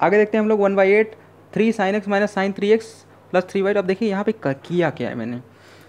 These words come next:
basically किया क्या, देखिए थ्री sin x minus sin थ्री एक्स, ये चीज़, ये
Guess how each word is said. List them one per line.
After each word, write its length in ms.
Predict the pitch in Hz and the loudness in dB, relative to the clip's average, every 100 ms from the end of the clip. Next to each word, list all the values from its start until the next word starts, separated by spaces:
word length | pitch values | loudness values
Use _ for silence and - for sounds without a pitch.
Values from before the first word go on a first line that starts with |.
| - 165 | -6 -2
basically 300 | 165 208 214 | 0 2 0
किया 180 | 196 208 | 2 2
क्या, 100 | 202 | 4
देखिए 220 | 185 214 - | 0 -2 -4
थ्री 140 | 214 | -2
sin 320 | 208 196 180 226 | -2 -2 -2 -4
x 180 | - - - - - 156 | -8 -20 -20 -20 -14 -2
minus 340 | 160 185 233 - - - - - | 0 2 0 -2 -20 -20 -20 -4
sin 340 | 170 180 180 | 0 0 2
थ्री 160 | 180 143 | 2 2
एक्स, 400 | - - - - | 0 -8 -20 -10
ये 120 | 147 | -6
चीज़, 300 | 160 180 175 131 | -4 -4 -4 -2
ये 340 | 135 185 | 4 6